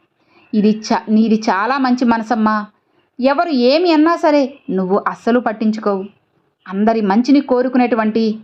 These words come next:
గొప్ప మనసు నీది. అందరూ సంతోషంగా ఉండాలి అని కోరుకుంటావు. నువ్వు మాత్రం ఎలాంటి భయం, బాధ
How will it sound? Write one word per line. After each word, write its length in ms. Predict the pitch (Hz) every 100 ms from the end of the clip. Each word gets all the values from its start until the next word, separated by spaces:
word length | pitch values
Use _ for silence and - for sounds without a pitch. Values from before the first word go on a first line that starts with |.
| -
గొప్ప 400 | 170 170 175 -
మనసు 300 | 233 233 220
నీది. 280 | 208 202 196 - _ _ _ _ _ _ _ _ _ _ -
అందరూ 360 | 254 370 381
సంతోషంగా 680 | 381 269 285 381 392 381 339
ఉండాలి 420 | 311 269 294 285 277
అని 120 | 262
కోరుకుంటావు. 640 | 262 233 240 220 214 202 202 _ _ 185
నువ్వు 300 | 180 185 214
మాత్రం 440 | 208 202 208 202 - _ _ _ _ -
ఎలాంటి 460 | 220 247 277 269 247
భయం, 420 | 180 190 240 254
బాధ 340 | 170 202 254